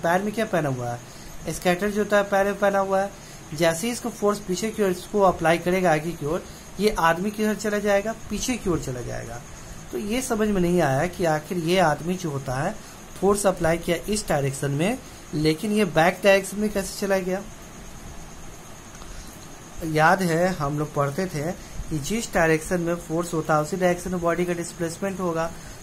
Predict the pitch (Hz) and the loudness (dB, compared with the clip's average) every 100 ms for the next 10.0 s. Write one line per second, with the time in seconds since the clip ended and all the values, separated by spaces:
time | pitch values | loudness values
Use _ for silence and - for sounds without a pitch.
0 | - 156 208 - 185 196 196 180 170 170 | -4 0 0 0 0 0 2 4 4 4
1 | 180 190 190 160 160 196 196 170 156 151 | 2 0 -6 -2 2 4 4 4 4 4
2 | 190 175 170 - 208 170 165 151 175 175 | 0 0 -2 0 0 2 2 4 4 6
3 | 202 214 208 196 196 185 190 185 180 175 | 4 2 0 0 -2 -4 -2 4 4 4
4 | 175 180 - - - 156 175 165 170 180 | 0 -4 -12 -18 -2 2 2 4 6 4
5 | 190 190 190 208 208 175 151 147 147 156 | 4 -2 2 4 4 2 2 2 4 4
6 | 165 196 185 170 170 165 - - - - | 4 4 2 0 -2 -2 -6 -14 -8 -2
7 | 175 214 208 - 220 214 202 202 202 208 | 0 0 -2 0 2 6 6 6 2 -4
8 | - - - - - - - - - - | -12 -14 -18 -20 -20 -18 -18 -18 -16 -4
9 | 180 170 208 247 190 139 139 143 180 | -2 -2 -2 2 6 4 2 -2 -4